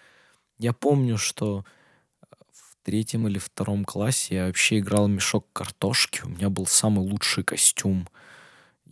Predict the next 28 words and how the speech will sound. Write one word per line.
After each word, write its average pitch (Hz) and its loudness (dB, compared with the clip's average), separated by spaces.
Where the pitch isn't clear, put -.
Я 113 2
не 113 2
помню, 110 2
<laughs> - 2
как - -2
это - -4
было. 110 2
Не 113 -2
спрашивайте, - -2
я 95 -4
просто - -2
помню 117 2
вот 95 -4
этот - -4
костюк-, - -4
костюм, - 0
<laughs> - -16
костюк, - 4
костюм 135 6
из, - 2
э, 98 -2
мешка 107 0
картошки. - -2
Собственно, - 0
я 110 8
играл 113 6
мешок 110 2
картошки. - -2